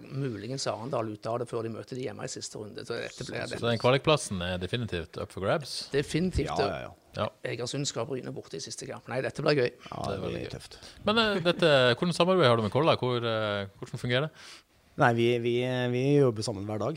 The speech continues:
Speaker 2: Ja.
Speaker 3: eh, og, eh, jeg stortrives. Eh, Kolla er jo en, eh, meget dyktig, eh, fotballtrener, eh, og en, en, en smart mann,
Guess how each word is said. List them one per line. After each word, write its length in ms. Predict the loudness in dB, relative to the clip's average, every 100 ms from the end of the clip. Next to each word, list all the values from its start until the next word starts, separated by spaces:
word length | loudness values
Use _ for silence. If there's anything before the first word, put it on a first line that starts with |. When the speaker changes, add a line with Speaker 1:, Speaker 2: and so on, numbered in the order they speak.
| 0
Speaker 2:
Ja. 100 | 2 2
Speaker 3:
eh, 460 | 2 2 2 0
og, 300 | -2 0 2 2
eh, 840 | 2 2 0 -2 -2 -4 -6 -6 -6
jeg 80 | -2
stortrives. 540 | -2 -2 -6 -6 -10 -18 -14
Eh, 640 | -8 -6 -4 -4 -6 -8 -6
Kolla 300 | -4 -2 -2
er 60 |
jo 80 | -2
en, 140 | -2 -4
eh, 540 | -6 -6 -8 -8 -10 -12 -12 -10 -4 0
meget 320 | 0 -2 -6
dyktig, 360 | -6 -8 -6 -4 -4
eh, 640 | -4 -6 -6 -8 -8 -8
fotballtrener, 640 | -10 -8 -8 -6 -6 -6 -10 -12
eh, 540 | -10 -8 -8 -8 -8 -8
og 140 | -8
en, 140 | -6 -6
en, 480 | -6 -8 -8 -8 -8
en 400 | -8 -8 -10 -10 -10
smart 640 | -12 -10 -6 -6 -8 -14 -18 -10
mann, 240 | -4 -4